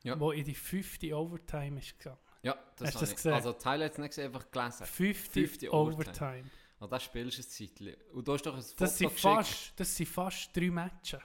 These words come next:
Speaker 2: aneinander.
Speaker 1: Ja.
Speaker 2: Sechs Overtimes wären drei Matches aneinander.
Speaker 1: Ja, das ist krass. Und
Speaker 2: Seth
Speaker 1: ihn hat doch über eine Stunde
Speaker 2: Ja,
Speaker 1: gespielt.
Speaker 2: Seth
Speaker 1: Reine
Speaker 2: Jones hat fünf-, fünfundsechzig Minuten
Speaker 1: Ach,
Speaker 2: Eiszeit
Speaker 1: du
Speaker 2: gehabt.
Speaker 1: mir am Arsch. Da bist du ja,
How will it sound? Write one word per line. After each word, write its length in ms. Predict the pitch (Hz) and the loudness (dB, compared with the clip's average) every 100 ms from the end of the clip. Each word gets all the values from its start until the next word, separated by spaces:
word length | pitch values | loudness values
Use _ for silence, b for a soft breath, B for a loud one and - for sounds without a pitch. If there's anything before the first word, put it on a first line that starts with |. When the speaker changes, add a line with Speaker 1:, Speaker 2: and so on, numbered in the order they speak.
| - | -6
Speaker 2:
aneinander. 720 | 160 147 143 170 160 - 104 | -2 -2 -2 -4 -8 -10 -10
Speaker 1:
Ja. 180 | 92 92 | -8 -4
Speaker 2:
Sechs 400 | - 180 180 - | 2 4 2 0
Overtimes 680 | 170 185 - 156 165 160 147 | 0 0 -2 0 0 -2 -4
wären 260 | 139 131 - _ - _ _ _ | -4 -4 -8 _ -20 _ _ _
drei 180 | - 151 | 0 2
Matches 400 | 151 147 - 151 | 2 -2 -6 -6
aneinander. 460 | 139 135 147 160 143 - - - _ _ _ _ _ _ _ _ _ _ _ - | -4 -4 -4 -6 -12 -16 -20 -20 _ _ _ _ _ _ _ _ _ _ _ -12
Speaker 1:
Ja, 120 | 98 | -10
das 180 | 90 - | -10 -12
ist 40 | |
krass. 420 | - 85 - - _ _ - | -16 -20 -20 -20 _ _ 2
Und 60 | |
Speaker 2:
Seth 160 | 123 - | 6 6
Speaker 1:
ihn 40 | |
hat 120 | 151 147 | 4 0
doch 120 | - | 0
über 140 | 147 139 | -2 -2
eine 100 | 127 | -4
Stunde 380 | - 131 135 | -2 -4 4
Speaker 2:
Ja, 200 | 160 156 151 | 6 6 4
Speaker 1:
gespielt. 320 | - 165 165 | 4 2 4
Speaker 2:
Seth 60 | |
Speaker 1:
Reine 160 | 131 143 | 6 8
Speaker 2:
Jones 420 | 147 165 175 175 | 8 10 8 6
hat 160 | 160 147 | 2 2
fünf-, 180 | - 175 175 160 | 0 0 0 0
fünfundsechzig 640 | - 156 156 160 - - | -2 -2 0 0 -2 -4
Minuten 520 | 165 147 151 147 - 143 - | -2 0 0 -2 -4 -4 -4
Speaker 1:
Ach, 200 | 156 143 | -4 -2
Speaker 2:
Eiszeit 280 | 113 - 139 | -2 -4 -2
Speaker 1:
du 60 | 107 | -2
Speaker 2:
gehabt. 180 | 95 | -2
Speaker 1:
mir 120 | 92 90 | -4 -6
am 120 | 90 82 | -10 -12
Arsch. 200 | - - | -16 -16
Da 80 | |
bist 220 | 107 - | -14 -14
du 40 | |
ja, 80 | - | -16